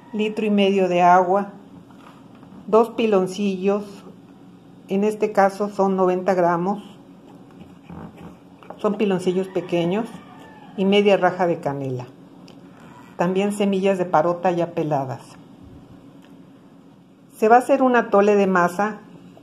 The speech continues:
con esta, con esta masa. Yo acostumbro a meterla en la licuadora para que se deslíe y ya quede bien disuelta la masa. Ya que quedó así, entonces se pone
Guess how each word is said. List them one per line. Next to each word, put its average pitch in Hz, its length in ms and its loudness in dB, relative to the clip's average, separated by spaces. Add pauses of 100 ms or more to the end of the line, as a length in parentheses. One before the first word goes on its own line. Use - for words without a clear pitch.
con 208 420 2 (460)
esta, 170 1000 2 (160)
con 165 200 -2
esta 180 240 0
masa. 175 460 0 (220)
Yo 190 100 6
acostumbro 190 640 0
a 170 120 -2
meterla 170 480 0
en 180 80 -2
la 180 80 0
licuadora 165 640 0
para 151 260 0
que 147 80 -8
se 147 200 -6
deslíe 175 720 -4 (520)
y 175 140 0
ya 185 180 2
quede 190 520 0
bien 190 260 2
disuelta 185 540 2
la 175 140 2
masa. 196 480 -2 (1300)
Ya 175 240 2
que 202 160 -6
quedó 208 260 4
así, 208 460 2
entonces 175 520 -4
se 185 120 -4
pone 165 520 -4